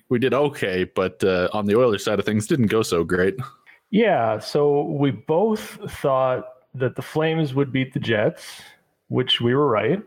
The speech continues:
Speaker 2: We thought it would take a little bit longer than it did. Uh, we f-, both thought it was gonna go all the way to the fifth game. Uh, they ended up doing it in four, I believe.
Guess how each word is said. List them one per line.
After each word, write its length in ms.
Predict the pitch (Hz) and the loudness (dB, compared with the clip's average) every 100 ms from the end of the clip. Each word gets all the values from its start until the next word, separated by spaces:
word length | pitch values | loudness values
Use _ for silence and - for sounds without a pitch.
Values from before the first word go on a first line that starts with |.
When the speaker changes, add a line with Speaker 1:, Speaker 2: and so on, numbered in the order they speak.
| _ _ _ _ _ - - _ _ | _ _ _ _ _ -20 -20 _ _
Speaker 2:
We 140 | 120 117 | -4 -2
thought 260 | 139 131 | 0 0
it 40 | 139 | 0
would 140 | 131 | -2
take 220 | - 123 | -2 0
a 80 | 127 | 0
little 220 | 123 123 | 2 2
bit 160 | 117 110 | 2 2
longer 580 | 131 208 233 120 120 175 | 2 2 0 0 0 2
than 580 | 127 110 110 107 110 - - | 2 2 2 0 -2 -6 -6
it 200 | 113 - | -6 0
did. 480 | 113 123 214 226 - - | 0 2 2 0 -4 -10
Uh, 540 | - 110 110 110 107 107 | -6 -2 -2 -2 0 0
we 220 | 113 135 | 2 0
f-, 160 | 139 - | 0 -6
both 320 | 127 143 151 | -2 0 0
thought 200 | 147 135 | 0 0
it 40 | 127 | 0
was 160 | 127 | -2
gonna 180 | - 123 | -2 0
go 160 | 120 113 | 2 2
all 220 | 131 151 | 2 2
the 60 | 139 | 2
way 260 | 127 139 | 2 2
to 260 | 151 117 110 | 0 0 0
the 40 | |
fifth 280 | 110 131 120 | 0 -4 -2
game. 380 | 127 127 151 165 - - - - - - | -2 0 0 0 -4 -20 -20 -20 -20 -8
Uh, 180 | 110 107 | -2 -2
they 140 | 107 | 0
ended 180 | 120 120 | 0 2
up 140 | 117 113 | 0 0
doing 240 | 120 120 | 0 2
it 160 | 113 110 | 2 2
in 280 | 107 107 | 0 0
four, 540 | 107 - 117 127 185 202 | -2 -4 0 2 4 4
I 40 | |
believe. 440 | 196 202 214 247 | 4 4 4 2